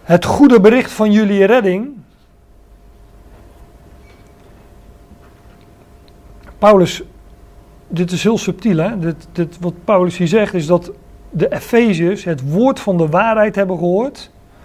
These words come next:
Nou, wat is dat woord van de waarheid? Dat is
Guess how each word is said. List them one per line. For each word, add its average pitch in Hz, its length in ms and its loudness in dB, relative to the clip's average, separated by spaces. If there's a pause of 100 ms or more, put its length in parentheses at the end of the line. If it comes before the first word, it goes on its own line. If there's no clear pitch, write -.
(260)
Nou, 151 160 -4
wat 175 180 4
is - 220 -6
dat 202 140 2
woord 208 260 0
van 196 200 -2
de 185 60 0
waarheid? 196 460 4
Dat 170 160 -4
is 175 260 -6